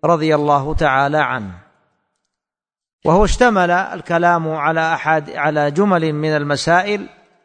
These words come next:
آه، هذا يسأل يقول: "قلتم أن الجهر في الصلاة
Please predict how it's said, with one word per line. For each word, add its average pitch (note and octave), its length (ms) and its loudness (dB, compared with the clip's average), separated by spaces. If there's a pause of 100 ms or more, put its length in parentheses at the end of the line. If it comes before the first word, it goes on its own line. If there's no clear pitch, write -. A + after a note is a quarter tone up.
(500)
آه، D#3+ 760 0 (920)
هذا G3+ 420 2
يسأل G3 320 -6
يقول: F#3+ 600 -2 (160)
"قلتم G3+ 600 2
أن F#3 320 0 (680)
الجهر F3+ 540 2
في D#3+ 80 -8
الصلاة G3+ 640 0